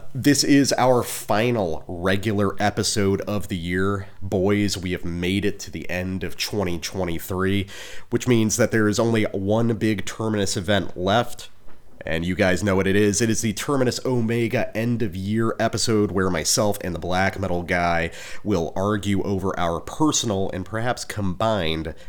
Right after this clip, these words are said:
top twenty lists of the year. Uh, but in keeping with some changes that we've made on the show, this year we're going to be doing it as a live stream. Yes, you heard it, folks. The first ever Terminus Omega live stream will be happening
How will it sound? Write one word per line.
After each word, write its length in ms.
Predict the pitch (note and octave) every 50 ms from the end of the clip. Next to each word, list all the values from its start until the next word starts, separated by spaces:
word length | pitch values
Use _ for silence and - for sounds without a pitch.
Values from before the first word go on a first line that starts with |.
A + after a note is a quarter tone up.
| - -
top 460 | - - - A2+ A2+ A2+ - - - -
twenty 720 | - - - G2 F#2+ G2 G2 - - F#2+ E2+ E2 D#2 - - -
lists 400 | E2 D#2 D#2+ E2 - - - -
of 100 | D2+ C#2+
the 120 | D#2 D2
year. 240 | C#2 C2 A#1+ B1 - - - - - - - - - - - - - - -
Uh, 220 | G2 F#2 F#2 F#2
but 220 | F2+ - B2 - A#2
in 160 | D3 D3 C#3
keeping 420 | - - D3+ D#3 - C#3 B2 A2
with 80 | A2 G#2
some 160 | - A#2 G2
changes 400 | - - G#2 A2 A#2+ B2 A2+ G2+
that 80 | A2+ G2
we've 160 | F#2+ G2 G2+
made 200 | G2 G2 G#2+ A2
on 100 | G2+ G2
the 60 | F2+
show, 360 | - - A2+ A2+ G2+ F2+ E2+ - - - - - - -
this 260 | G2+ C#3+ F3 E3+ -
year 240 | D3 B2+ B2 B2+ A#2+
we're 160 | G#2 A2+ A2+ A2
going 260 | A#2 A2+ A#2 A#2 A2
to 100 | G2 G2
be 120 | G#2+ G#2
doing 320 | F#2 G2+ G2 G2 F#2+ F#2+ G2
it 140 | G2 - -
as 240 | G2 G2 F#2+ F#2 - -
a 240 | G2+ G2+ G2 F#2 E2 - -
live 440 | - E2+ D#2+ D#2 E2 E2 E2+ F2 -
stream. 480 | - - - G#2 F#2 D#2 D2 C#2+ C#2+ D2 - -
Yes, 480 | G2+ G#2+ G#2+ G2 F2 F2 - - - - -
you 180 | G2 G#2 G2+
heard 280 | F#2+ - A2+ A2 G2 D#2+
it, 100 | D2 -
folks. 380 | - - F#2+ E2+ E2 D#2+ - -
The 140 | - F#2+ -
first 380 | - - A#2 B2 A#2+ - -
ever 160 | A2 G2+ F#2+
Terminus 600 | - - - - A#2+ B2 C3 B2+ B2+ B2+ - -
Omega 720 | - A2 G#2 G2 F#2 F#2+ F#2+ G2 G#2 G#2 A2+ G#2+ G2+ F#2+ - F#2
live 480 | F#2 E2+ E2+ F2 F2 F2+ F#2 F2+ -
stream 440 | - - - F#2 D#2+ D2+ D#2 C#2+ E2
will 160 | F#2+ G#2+ G#2 F#2+
be 140 | A2 G2
happening 520 | F2 G2+ G#2 G2 G2 G2 G2 F#2 F2 E2+